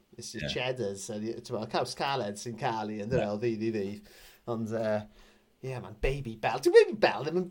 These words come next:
Speaker 1: blasu o ddim byd, though. Dyna, dyna'r peth wy-, mwy o wir amdano fe.
Speaker 2: Ma' angen blasu, dach chi, ma', ma'r profiad o agor e'n popeth.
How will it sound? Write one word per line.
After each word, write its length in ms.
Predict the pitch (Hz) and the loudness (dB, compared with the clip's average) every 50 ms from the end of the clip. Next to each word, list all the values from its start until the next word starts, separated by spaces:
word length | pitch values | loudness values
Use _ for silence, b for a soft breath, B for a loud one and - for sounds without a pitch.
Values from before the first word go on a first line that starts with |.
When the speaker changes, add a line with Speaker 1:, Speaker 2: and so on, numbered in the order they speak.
| - - _ | -8 -8 _
Speaker 1:
blasu 580 | - 233 247 254 240 208 - - - 294 320 320 | 4 4 6 4 2 -2 -4 -4 0 2 4 4
o 80 | 247 | 6
ddim 160 | 226 190 165 | 4 4 6
byd, 160 | 165 156 151 127 | 4 4 4 6
though. 140 | - 123 127 | 6 6 6
Dyna, 240 | 196 208 262 214 240 | 8 6 6 6 4
dyna'r 300 | - - 226 302 233 185 | 4 2 2 4 4 4
peth 220 | - 185 170 - 165 151 | 4 4 4 2 2 4
wy-, 200 | 165 196 190 190 | 4 4 6 4
mwy 180 | 180 190 196 | 4 6 6
o 60 | 170 | 6
wir 220 | 143 131 117 107 107 | 6 6 6 4 4
amdano 260 | 107 110 107 104 117 | 2 2 2 4 4
fe. 140 | 127 151 185 196 196 - - _ _ _ | 4 2 2 0 -2 -8 -16 _ _ _
Speaker 2:
Ma' 180 | 120 117 113 113 | 6 8 8 10
angen 160 | 113 117 117 101 | 10 8 8 8
blasu, 320 | 107 98 - - - 85 | 8 8 8 6 2 0
dach 80 | 78 - | 0 0
chi, 100 | 110 98 | 0 0
ma', 140 | 104 98 92 | 2 2 0
ma'r 280 | 92 90 104 104 - | 0 0 0 -2 -2
profiad 680 | - - - 117 107 104 - 107 104 101 92 87 - 87 | -4 2 4 6 6 6 4 4 6 6 6 4 2 2
o 80 | 87 | 2
agor 320 | 87 87 85 - 87 80 78 | 2 2 0 -2 -2 -2 -2
e'n 160 | 76 76 73 69 65 - - - | -2 -2 -4 -8 -10 -14 -16 -10
popeth. 560 | - 80 76 - - - 69 67 - - | -8 -8 -8 -8 -8 -10 -10 -10 -10 -10